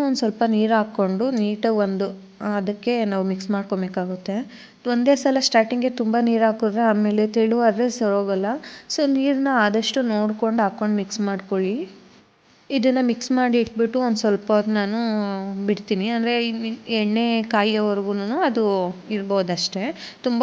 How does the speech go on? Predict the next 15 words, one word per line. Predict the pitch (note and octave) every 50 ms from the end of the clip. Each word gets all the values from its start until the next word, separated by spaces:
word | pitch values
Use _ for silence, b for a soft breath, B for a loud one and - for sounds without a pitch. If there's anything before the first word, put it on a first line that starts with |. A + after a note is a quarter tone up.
| C4+ C#4+
ಹೊತ್ತೇನು | C4+ C#4 - A#3+ A#3 A3+ G#3+
ಬಿಡಬೇಕು | G3+ F#3+ F#3+ G3+ G3+ F#3+ G3 G#3+ G3+
ಅಂತ | G3 F#3+ G3+ G3 F#3 F3+
ಏನಿಲ್ಲ. | F#3 F3+ F3+ F#3 F3+ F3+ F3+ A3 C#4+ E4 E4 C4
ಮಿಕ್ಸ್ | A3 - - A3 G#3
ಮಾಡಿ | G3 F#3+ F3+ F3+
ಇಟ್ಬಿಟ್ಟು | F3 F#3 F#3+ F3+ F3+ - F#3 A3+ D#4 F4 B B B B B B B B - B3
ಈಗ | A3+ B3+ A#3+ A#3 A#3
ನಾನು | A3+ A3+ A#3+ B3 A#3+ A3+ G#3
ಎಣ್ಣೆ | G3 G3+ A3+ A#3+ A3 A3+
ಕಾಯಕ್ಕೆ | G3+ G3+ G#3 G#3 G#3 G#3+
ಇಟ್ಟಿದ್ದೀನಿ, | G3 G3+ G3+ F#3 F3+ F3 F3+ F3 G#3 C#4+ E4 B B B B B - A3+
ಇದನ್ನು | G#3+ A#3+ A#3 A3+ G#3+
ಮಿಕ್ಸ್ | A3 A3+ - A#3 A3+
ಮಾಡಿ | A3 A3 A#3 B3+